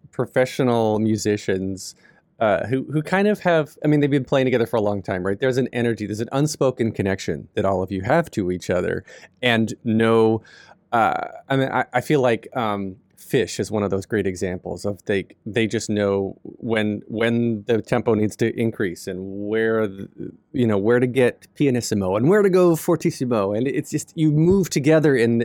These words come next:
in all of these different places without having to specifically say it. So when you said you only had two rehearsals, I was like, "What? Two rehearsals for a Broadway show?" But then I was like, "Oh, okay, great. This is, I know who I'm talking to here.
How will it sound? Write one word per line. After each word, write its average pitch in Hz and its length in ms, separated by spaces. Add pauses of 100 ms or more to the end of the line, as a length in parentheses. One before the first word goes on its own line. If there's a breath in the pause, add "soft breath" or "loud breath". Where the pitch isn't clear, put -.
(120)
in 123 140
all 123 320
of 107 200
these 110 180
different 110 360
places 175 440
without 113 300
having 107 380
to 98 280 (260 loud breath)
specifically 127 680
say 170 280
it. 110 120 (220 loud breath)
So 180 160
when 160 100
you 180 100
said 175 200
you 160 100
only 156 160
had 127 260
two 180 240
rehearsals, 131 640
I 98 120
was 110 140
like, 107 200
"What? 214 800 (720 loud breath)
Two 269 180
rehearsals 226 460
for 190 220
a 156 80
Broadway 175 580
show?" 247 420
But 143 180
then 151 180
I 143 60
was 131 140
like, 117 260
"Oh, 135 140
okay, 107 220
great. 98 320
This 120 200
is, 113 280
I 135 80
know 143 140
who 123 80
I'm 110 100
talking 120 360
to 98 160
here. 95 340